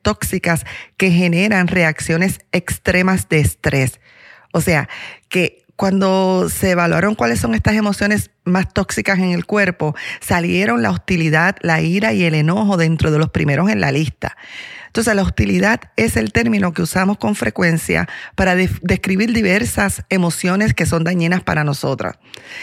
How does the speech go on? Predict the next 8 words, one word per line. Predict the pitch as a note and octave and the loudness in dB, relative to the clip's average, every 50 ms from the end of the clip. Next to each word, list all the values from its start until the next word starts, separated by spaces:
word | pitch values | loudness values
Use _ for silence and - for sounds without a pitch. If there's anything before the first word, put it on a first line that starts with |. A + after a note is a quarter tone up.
| - - - | -14 -8 -2
Eh, | - E3 E3 D#3+ D#3+ D#3 D#3 - | 0 0 2 2 2 2 0 0
pueden | F3 E3 E3+ E3+ | 0 2 2 2
ser | - F#3 | 0 0
sentimientos | E3+ - E3+ D#3+ E3+ D#3 D#3 D3+ D3 - | 0 0 -2 -2 0 0 0 0 -2 -2
de | D3 D3+ | -2 0
enemistad, | D3 D3 D3 C#3+ C#3+ - - F3+ F3+ F3+ F3 F3 F3 F3 E3+ - - - - - | 0 0 0 -2 -4 -2 0 0 2 2 2 2 2 0 0 -2 -6 -14 -14 -8
mala | - - D3+ D3 C#3 | -2 0 0 2 2
voluntad, | C3+ C#3+ C#3 C#3 C#3 C#3 - - D3+ D#3 D#3 D3+ D3+ D#3 D#3 D#3 D#3 | 0 0 0 0 0 -2 -2 0 0 0 2 2 2 2 0 0 -2